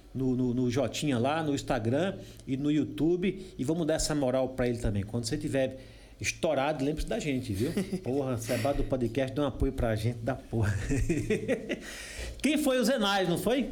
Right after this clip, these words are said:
Speaker 2: Foi, Zenai
Speaker 1: Zenai que
Speaker 2: fez
Speaker 1: fez a
Speaker 2: intermédio.
Speaker 1: ponte, né?
Speaker 2: Meu amigo
Speaker 1: Zenai,
Speaker 2: Zenai.
Speaker 1: Zé-
Speaker 2: Inclusive, mandou um alô pra Sertão Animal, meu amigo Madeirinha aí, o Edilson, e Anderson, meu cunhado.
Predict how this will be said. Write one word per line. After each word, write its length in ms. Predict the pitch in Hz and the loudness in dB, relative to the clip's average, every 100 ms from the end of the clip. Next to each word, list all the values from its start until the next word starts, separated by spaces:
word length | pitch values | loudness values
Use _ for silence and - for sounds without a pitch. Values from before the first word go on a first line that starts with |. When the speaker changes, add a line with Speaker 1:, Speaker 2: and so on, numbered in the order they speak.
| - | -2
Speaker 2:
Foi, 240 | 180 165 | 0 0
Zenai 120 | 151 165 | 2 2
Speaker 1:
Zenai 300 | 185 214 196 | 2 2 2
que 60 | |
Speaker 2:
fez 140 | 254 247 | 2 2
Speaker 1:
fez 20 | |
a 140 | 262 | 2
Speaker 2:
intermédio. 240 | 233 170 160 | 2 2 2
Speaker 1:
ponte, 120 | 156 | 2
né? 180 | 175 180 | 2 2
Speaker 2:
Meu 100 | 170 | 0
amigo 180 | 120 180 | 2 2
Speaker 1:
Zenai, 200 | 208 196 | 2 2
Speaker 2:
Zenai. 220 | 185 156 | 2 0
Speaker 1:
Zé- 280 | 165 135 113 - - - - | 0 -2 -4 -12 -16 -20 -10
Speaker 2:
Inclusive, 460 | 180 170 208 196 208 | -6 0 2 2 2
mandou 260 | 214 208 202 | 2 2 2
um 40 | |
alô 220 | 196 214 | 2 2
pra 340 | 208 196 170 - | 2 0 0 -2
Sertão 300 | 190 185 208 | -4 -2 0
Animal, 600 | 208 175 180 190 143 - - - - | 0 0 0 0 0 -6 -18 -20 -8
meu 100 | 175 | -4
amigo 200 | 180 185 | -2 0
Madeirinha 440 | 185 180 170 175 | 0 0 0 -2
aí, 360 | 165 180 190 - - | -2 0 -2 -6 -8
o 80 | 156 | -6
Edilson, 440 | 151 185 185 - - - - - - - | -2 -2 -2 -6 -16 -20 -20 -20 -12 -2
e 100 | 175 | 0
Anderson, 280 | 185 190 180 | 0 0 -2
meu 120 | 180 | -2
cunhado. 420 | 165 165 175 | 0 0 0